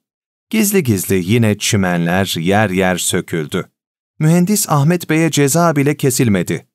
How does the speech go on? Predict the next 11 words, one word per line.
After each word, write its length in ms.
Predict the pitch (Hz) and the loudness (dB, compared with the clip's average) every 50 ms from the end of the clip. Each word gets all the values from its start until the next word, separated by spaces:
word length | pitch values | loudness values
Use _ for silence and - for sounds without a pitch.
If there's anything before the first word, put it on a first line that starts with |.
| _ _ _ _ _ _ _ - | _ _ _ _ _ _ _ -6
Belediye 380 | 87 90 101 95 101 113 123 | -2 -2 0 2 2 2 0
talimatnamesinde 1200 | 120 120 110 101 104 107 104 98 98 95 - 104 101 95 95 98 98 98 - - 101 98 92 95 131 | 2 0 0 2 2 2 2 2 0 0 0 0 0 2 2 2 0 0 0 0 0 0 0 0 0
yol 440 | 165 180 170 151 143 139 139 120 | 0 0 0 0 0 0 0 0
kenarlarındaki 920 | 113 - 120 110 107 104 104 104 107 107 104 104 101 98 95 - 117 110 | -2 -2 0 0 2 2 2 2 2 2 2 2 0 0 0 0 -2 -2
çimenleri 640 | - - - 104 95 90 90 90 87 87 85 101 127 | -2 -2 -2 0 0 0 0 0 0 0 0 0 0
sökmek 640 | 123 - - 87 76 - - 90 104 131 139 - - _ _ _ _ _ _ - | 0 -2 -2 -4 -6 -6 -4 -2 -2 -2 -2 -4 -10 _ _ _ _ _ _ -8
cezayı 640 | - 82 78 - - 92 101 107 104 98 95 87 | -8 -6 -4 -2 -2 0 0 2 2 0 0 0
mucip 580 | 85 90 92 95 95 90 - 104 123 135 135 _ _ - | 0 2 2 0 0 0 0 -2 -2 -2 -4 _ _ -4
olmuyormuş. 880 | 113 120 123 127 127 127 123 117 110 101 95 90 82 - - - - - _ _ _ _ _ _ _ _ _ _ _ _ _ _ _ _ | -2 0 0 0 0 0 2 0 0 0 -2 -4 -4 -6 -8 -12 -14 -18 _ _ _ _ _ _ _ _ _ _ _ _ _ _ _ _
Kuşları 480 | - 190 180 - - 175 170 175 170 147 | -2 -2 0 0 0 0 2 2 2 2
boğdular, 680 | 151 139 135 131 127 135 120 120 120 120 120 113 - | 2 2 2 2 2 0 2 2 2 2 0 -2 -6